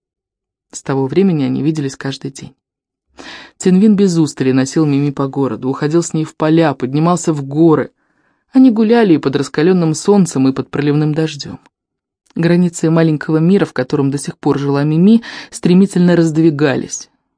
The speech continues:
Не привыкшая торопиться, теперь она спешила взять реванш за все годы, когда горизонтом ей служила садовая изгородь.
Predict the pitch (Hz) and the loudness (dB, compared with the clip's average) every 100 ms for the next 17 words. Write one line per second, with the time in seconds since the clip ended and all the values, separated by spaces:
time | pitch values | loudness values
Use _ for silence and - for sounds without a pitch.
0 | _ _ _ - 196 247 247 240 220 208 | _ _ _ -4 -2 2 0 2 0 0
1 | 214 202 202 240 - 143 - - - _ | 2 0 2 -2 -2 -6 -6 -16 -20 _
2 | _ _ - - 185 240 233 - 220 - | _ _ -8 0 2 4 2 0 -6 0
3 | 220 196 170 185 220 214 156 156 208 - | 2 4 2 2 2 0 2 0 -2 -4
4 | - 135 123 135 - 156 180 196 170 143 | -6 -4 -2 -2 0 0 2 2 0 0
5 | 147 143 156 139 160 185 143 135 143 156 | 0 2 0 2 0 0 -2 -4 -4 -4
6 | 139 156 151 139 135 135 139 127 - - | -2 -2 -2 -2 -4 -4 -6 -10 -16 -20
7 | - | -20